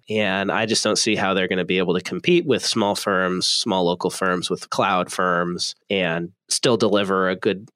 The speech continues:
quality service without some amazing automation technology, which I don't think is involved in any of this.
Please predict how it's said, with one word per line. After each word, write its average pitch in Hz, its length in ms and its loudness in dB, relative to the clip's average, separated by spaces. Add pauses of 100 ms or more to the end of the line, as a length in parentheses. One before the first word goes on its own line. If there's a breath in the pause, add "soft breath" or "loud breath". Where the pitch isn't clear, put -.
(120)
quality 92 300 2
service 90 420 0
without 131 240 4
some 120 220 2
amazing 110 840 2
automation 95 520 -2
technology, 95 640 -2
which 87 180 -2
I 107 60 0
don't 98 200 -2
think - 360 -6
is 82 280 -2
involved 82 440 -2
in 76 80 -4
any 78 160 -4
of 71 80 -6
this. - 260 -6